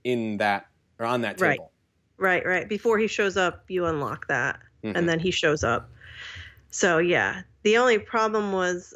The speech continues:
Speaker 2: um, like, the, what were those? Those Tricera-
Speaker 1: T-, Triclops.
Speaker 2: Triclops guys would kinda get in the way
Speaker 1: Yeah.
Speaker 2: when you're trying to get up there to hit
Speaker 1: Mm-hmm.
Speaker 2: 'em, and they're pushing you down.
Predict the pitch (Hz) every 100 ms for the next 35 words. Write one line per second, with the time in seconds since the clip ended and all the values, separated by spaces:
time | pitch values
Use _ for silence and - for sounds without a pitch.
0 | - 175 165 165 175 208 - _ - _
1 | _ _ _ - - - 190 170 196 -
2 | 175 156 151 - - - - _ _ -
3 | - 196 175 165 180 - - - 190 175
4 | 175 - - 180 175 180 175 92 - 120
5 | - 87 87 - - _ _ - 220 196
6 | 196 - 147 - - 160 147 156 - -
7 | 175 - 175 151 165 - 156 151 160 139
8 | 135 175 - - - 107 175 165 - 180
9 | 170 175 180 202 - 175 156 160 _ -
10 | 185 233 214 165 185 - _ _ _ _
11 | _ 175 180 175 160 - - 196 - 170
12 | - 180 139 170